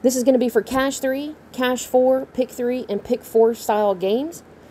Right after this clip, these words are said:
You can use this in reference to whatever other methods you're currently using. Be sure to hit subscribe if you have not yet already, as well as check out the memberships and the other content here on the channel. Now, you'll see that you have certain digits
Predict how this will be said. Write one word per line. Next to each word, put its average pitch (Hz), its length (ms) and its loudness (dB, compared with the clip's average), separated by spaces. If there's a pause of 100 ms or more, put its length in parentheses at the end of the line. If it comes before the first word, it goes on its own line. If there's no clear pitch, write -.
(160)
You 220 100 -4
can 226 160 4
use 226 220 2
this 220 200 6
in 214 180 0
reference 208 340 -2
to 220 100 -6
whatever 202 420 0
other 196 180 0
methods 185 340 -4
you're 175 60 -8
currently 185 360 -4
using. 220 400 0
Be 302 100 -2
sure 349 160 0
to 359 80 0
hit 339 160 0
subscribe 302 500 0
if 247 120 -4
you 262 60 -2
have 254 140 0
not 240 160 -2
yet 233 200 0
already, 214 400 2
as 196 100 -2
well 208 140 0
as 202 80 -4
check 226 200 -6
out 208 140 -6
the 208 80 -8
memberships 240 640 0
and 214 100 -2
the 208 80 -2
other 214 160 0
content 214 460 -4
here 208 320 -2
on 196 220 -2
the 185 80 -4
channel. 226 400 -4 (840)
Now, 208 300 2
you'll 233 120 8
see 339 180 -4
that 311 180 -6
you 302 80 -2
have 262 400 -4
certain 277 420 -2 (240)
digits 233 380 0